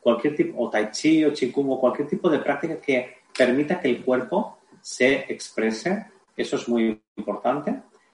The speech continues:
Hay que trabajar la mente, evidentemente. Meditar es fundamental, porque el, eh, la mente necesita de un entrenamiento, igual que la gente va al gimnasio a hacer ejercicio. Para mí el gimnasio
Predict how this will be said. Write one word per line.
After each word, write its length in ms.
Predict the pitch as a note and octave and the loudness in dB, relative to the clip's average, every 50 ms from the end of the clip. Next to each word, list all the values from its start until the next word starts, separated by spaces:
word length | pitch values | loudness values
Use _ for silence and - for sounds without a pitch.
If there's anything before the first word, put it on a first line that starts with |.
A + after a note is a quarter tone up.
| _ _ _ _ | _ _ _ _
Hay 140 | F3 F3 | 0 2
que 100 | - C#3+ | 4 2
trabajar 400 | - - G#2+ - - - - G#2+ | 2 2 2 0 0 -2 -2 -2
la 140 | G#2 G2 F2+ | 0 0 0
mente, 260 | F#2 F#2+ G2 - - | 0 -2 -4 -2 0
evidentemente. 800 | A2+ G#2+ G2+ G2+ G2 - G2 F#2 F#2 F#2 F#2+ - C3+ C#3+ - - - - _ _ _ _ | 2 2 2 2 0 -2 -4 -6 -6 -8 -6 -4 -4 -4 -4 -6 -12 -20 _ _ _ _
Meditar 560 | G#2+ G#2+ G#2 G#2 G2 G2+ A#2 A#2 A2+ - - - | -2 0 0 0 2 2 4 2 2 0 -2 -2
es 240 | B2+ C3+ - - - | -2 -2 -2 -4 -6
fundamental, 680 | A#2 G#2+ G2+ F#2 F#2 F2+ F2 - F#2 F#2 A2 - - - _ _ _ _ _ | -6 -4 -4 -4 -4 -6 -6 -6 -6 -6 -6 -8 -10 -16 _ _ _ _ _
porque 260 | B2 B2 - - C3+ | 0 0 2 2 2
el, 220 | C3 A#2 A2 - - | 2 2 0 -2 -2
eh, 580 | A#2+ A2 G#2+ G#2 G2 F#2+ F#2+ F#2+ F#2 F#2+ - - | 0 2 2 2 2 0 0 -2 -4 -6 -8 -6
la 160 | - A2+ G#2+ G#2 | -2 0 0 2
mente 260 | A#2 B2 B2+ - C#3 | 2 0 0 0 0
necesita 440 | B2+ A#2 - A2+ A2+ A2+ A2+ C3 B2 | 0 -2 -2 -4 -4 0 2 2 4
de 80 | A#2+ | 4
un 140 | A#2+ A#2 A2+ | 2 2 2
entrenamiento, 760 | A2 G#2 G#2 G#2+ G#2 G2 F#2 F2+ F#2+ F#2+ F#2+ G2 G#2 - G3 | 0 -2 -2 -2 -2 -2 -2 -2 -4 -4 -6 -6 -2 0 2
igual 260 | G3 - A2 G#2+ G#2+ | 4 4 4 4 2
que 180 | - C3 A#2+ A2 | 4 2 2 2
la 160 | G#2+ - - | 4 2 2
gente 200 | - A#2 G#2+ A#2 | 0 0 -2 0
va 100 | G#2+ A2 | 2 2
al 80 | G#2+ - | 2 2
gimnasio 520 | - A#2+ G#2 G2+ G#2 A2 - - E3 E3 | -2 -4 -4 -2 -2 -4 -4 -2 -2 -2
a 40 | D3 | -2
hacer 200 | - D3 A#2+ A2+ | -2 -4 -6 -6
ejercicio. 580 | G#2 G#2+ A#2+ - - - - - D#3+ E3 - - - _ _ _ | -8 -8 -8 -10 -10 -12 -6 -4 -4 -4 -4 -8 -14 _ _ _
Para 180 | - G#2+ G#2 G2+ | 2 4 4 4
mí 140 | G#2+ A#2 | 4 4
el 120 | C3+ C3+ C3+ | 2 2 0
gimnasio 680 | - A#2+ G#2+ G#2 A2 A#2+ A#2 - - C3+ C3 C3+ C3+ | 0 -2 -2 0 0 0 0 2 0 0 0 0 -4